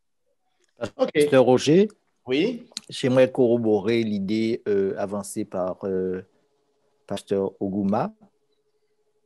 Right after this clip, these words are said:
Speaker 2: euh, pour dire une chose. Euh, les miracles, de façon générale, éclipsent à nos yeux le miracle,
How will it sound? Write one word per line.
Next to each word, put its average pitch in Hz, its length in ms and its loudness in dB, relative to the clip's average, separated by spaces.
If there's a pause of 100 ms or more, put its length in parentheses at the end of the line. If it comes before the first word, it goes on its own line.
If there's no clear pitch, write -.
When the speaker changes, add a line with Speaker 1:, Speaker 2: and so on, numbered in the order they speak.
(440)
Speaker 2:
euh, 92 340 -2 (400)
pour 139 200 4
dire 131 240 6
une 120 120 2
chose. - 640 -8 (1080)
Euh, 104 60 -2 (100)
les 131 380 8
miracles, 185 840 2 (140)
de 117 120 -4
façon 135 420 -2
générale, 117 640 -2 (140)
éclipsent - 920 -4 (120)
à 131 140 -2
nos 131 200 0
yeux 127 540 0 (240)
le 127 460 4
miracle, 104 800 -4